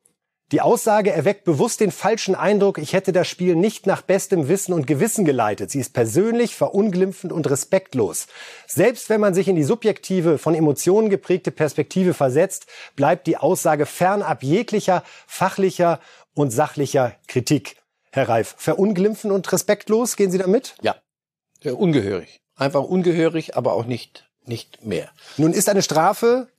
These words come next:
Speaker 1: gesprochen worden vom D F B, vierzigtausend Euro, kein Spielsperre. Würden Sie sagen, das ist ein Strafmaß, was angemessen ist, oder hätten Sie sich mehr erhofft?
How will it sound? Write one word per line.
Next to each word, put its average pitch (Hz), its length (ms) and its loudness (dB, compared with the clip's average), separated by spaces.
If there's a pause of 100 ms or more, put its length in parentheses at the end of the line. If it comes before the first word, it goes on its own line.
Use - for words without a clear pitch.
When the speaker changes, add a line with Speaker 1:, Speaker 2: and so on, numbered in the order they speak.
Speaker 1:
gesprochen 175 480 -2
worden 196 280 2
vom 190 380 -2
D 180 140 4
F - 160 -4
B, 208 320 0 (260)
vierzigtausend 180 840 0
Euro, 196 480 4 (260)
kein 180 280 -2
Spielsperre. 113 720 0 (380)
Würden 170 180 0
Sie 170 100 2
sagen, 180 240 2
das 156 140 -2
ist 147 80 -8
ein 151 100 -2
Strafmaß, 175 920 0
was 139 200 -2
angemessen 214 560 0
ist, 233 320 0
oder 185 160 2
hätten 170 180 0
Sie 147 80 -2
sich 156 140 -2
mehr 135 160 4
erhofft? 90 480 -6